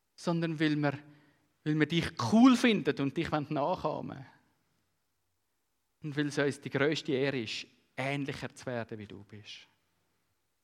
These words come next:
Schenk uns Gastfreundschaft. Ein Klima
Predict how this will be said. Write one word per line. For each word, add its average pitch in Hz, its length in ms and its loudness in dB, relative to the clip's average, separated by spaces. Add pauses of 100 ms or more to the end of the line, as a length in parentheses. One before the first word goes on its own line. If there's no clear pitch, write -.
(960)
Schenk 175 340 -8
uns 135 360 -4 (140)
Gastfreundschaft. - 1040 -8 (1300)
Ein - 220 -18
Klima 143 680 -4